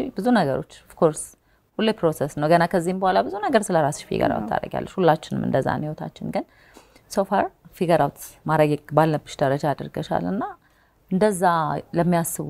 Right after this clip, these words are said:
Speaker 1: ቲኖች አሁን ምን ትመክሪያለሽ? ራሳቸውን እየፈለጉ ያሉ፣ ራሳቸውን ለማግኘት እየሞከሩ ላሉ እ፣ የእድሜ እኩዮችሽ ምን ትመክሪያለሽ?
Speaker 2: ትንሽ በየቀኑ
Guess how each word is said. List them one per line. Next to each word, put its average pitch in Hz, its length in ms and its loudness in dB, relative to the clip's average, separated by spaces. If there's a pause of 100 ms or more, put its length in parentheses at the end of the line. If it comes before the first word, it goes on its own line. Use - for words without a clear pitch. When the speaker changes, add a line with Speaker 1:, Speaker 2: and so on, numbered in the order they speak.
Speaker 1:
ቲኖች 185 380 -4
አሁን 165 200 -2
ምን 180 160 0
ትመክሪያለሽ? 147 680 -8 (380)
ራሳቸውን 160 600 4
እየፈለጉ 143 540 -2
ያሉ፣ 143 300 2
ራሳቸውን 156 480 -2
ለማግኘት 143 440 -2
እየሞከሩ 139 520 -4 (540)
ላሉ 165 300 2 (600)
እ፣ 147 80 -2 (120)
የእድሜ 143 340 2
እኩዮችሽ 139 560 -6
ምን 143 160 -6
ትመክሪያለሽ? 139 680 -10 (640)
Speaker 2:
ትንሽ 214 400 0
በየቀኑ 202 500 0